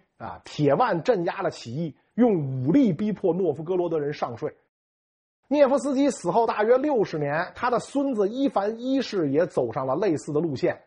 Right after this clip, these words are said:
啊，继续依靠蒙古人的支持来压制其他罗斯诸侯。公元一三二七年，特维尔爆发了一场反蒙古起义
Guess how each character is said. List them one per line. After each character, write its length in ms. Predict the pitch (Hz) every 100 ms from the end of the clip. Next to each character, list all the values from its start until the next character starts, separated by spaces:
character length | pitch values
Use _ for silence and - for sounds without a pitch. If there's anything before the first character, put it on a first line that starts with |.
| _ -
啊， 220 | 110 101
继 360 | - 320 254 190
续 240 | - 180
依 160 | 208 226
靠 240 | 214 156
蒙 340 | 139 151 240
古 140 | 175 123
人 100 | 135
的 80 | 147
支 240 | - 156
持 280 | - 113 113
来 160 | 127
压 280 | 180 - -
制 220 | 185 151
其 180 | 110 -
他 180 | 147 160
罗 160 | 135 143
斯 160 | - 135
诸 160 | 139
侯。 200 | 113 113 - _ _ _
公 200 | - 311
元 180 | 285 285
一 80 | 285
三 180 | 294 285
二 200 | 247 208
七 180 | 269
年， 240 | 262 233 240
特 160 | -
维 80 | 233
尔 140 | 208 165
爆 240 | 220 185
发 160 | 208 214
了 60 |
一 40 | 202
场 220 | 156 180
反 240 | - 139
蒙 220 | 135 175 202
古 160 | 185
起 200 | 160 120
义 200 | 156 180